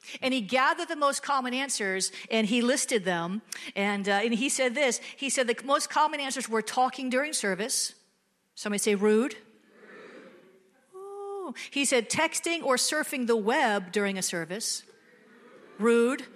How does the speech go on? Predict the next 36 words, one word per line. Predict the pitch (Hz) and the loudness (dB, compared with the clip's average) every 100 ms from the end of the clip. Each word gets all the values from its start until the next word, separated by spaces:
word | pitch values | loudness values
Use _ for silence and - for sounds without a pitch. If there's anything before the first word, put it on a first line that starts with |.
| - - - _ - | -20 -20 -20 _ -2
We | 262 | 2
had | 277 233 | 4 4
a | 208 | 2
visiting | 233 240 233 220 | 0 0 0 0
worship | 247 - - | 0 0 0
leader | 202 202 | 0 0
one | 202 | -2
time, | 214 202 | -2 -2
sat | 202 233 190 | 0 0 2
right | 226 269 | 2 0
there, | 262 262 | 0 -2
there | 247 247 | 0 -2
in | 262 | -2
the | |
back, | 190 180 170 - - - | 0 0 -2 -6 -18 -8
and | 196 202 | -4 -2
the | 202 | -2
entire | 202 - 247 285 | -4 -2 0 0
time, | 269 277 240 180 160 | -2 0 2 2 -2
the | 202 | -2
entire | 214 220 269 294 294 | -2 -2 -2 0 -2
time | 285 247 175 - - | 0 0 0 -6 -10
on | 214 208 | -4 -4
Facebook. | 202 196 - 180 - - _ _ | -2 -2 -2 -8 -12 -20 _ _
The | 180 277 285 | -6 -4 -2
entire | 294 320 311 | -2 0 0
time. | 311 277 160 - - - | 0 -2 -2 -8 -20 -8
And | 208 | -4
somebody | 277 254 254 | 0 2 0
else | 233 | 0
told | 277 254 | 0 0
me | |
'cause | 220 226 | 2 2
they | 226 | 2
were | 214 196 | 0 -2
grieved. | 185 302 320 180 - | -4 -2 -2 -6 -14